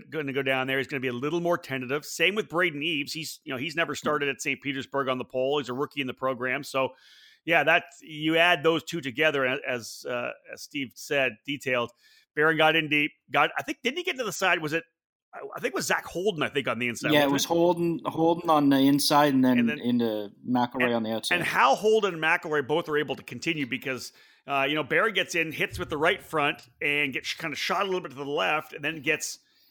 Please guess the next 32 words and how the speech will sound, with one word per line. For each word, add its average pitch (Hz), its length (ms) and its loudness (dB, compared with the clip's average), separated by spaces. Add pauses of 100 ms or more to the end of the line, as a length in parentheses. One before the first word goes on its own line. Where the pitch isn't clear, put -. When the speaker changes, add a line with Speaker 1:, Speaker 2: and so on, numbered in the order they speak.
(160)
Speaker 1:
and 156 140 -6
then 185 100 -2
he 190 80 -2
hits, 160 440 -2 (420)
uh, 139 380 -2
he 151 160 -6
hits 175 140 -4
McElroy. 160 460 0
And 160 100 -2
I've 202 180 2
never 220 180 0
seen 196 200 -4
a 156 60 -2
car 165 500 0
corkscrew 147 640 -6 (220)
that 170 220 2
fast. 147 360 -2
It 120 60 -16
just, - 260 -8 (320)
it 180 140 -4
wasn't 208 360 0
like 190 180 -4
a 160 60 -4
flip 202 320 -6
onto, 175 300 0 (380)
onto, 156 240 -4
you 170 140 -4
know, 143 60 -2
there's 127 120 -6
lots 180 200 2
of 147 80 -6
great 151 200 2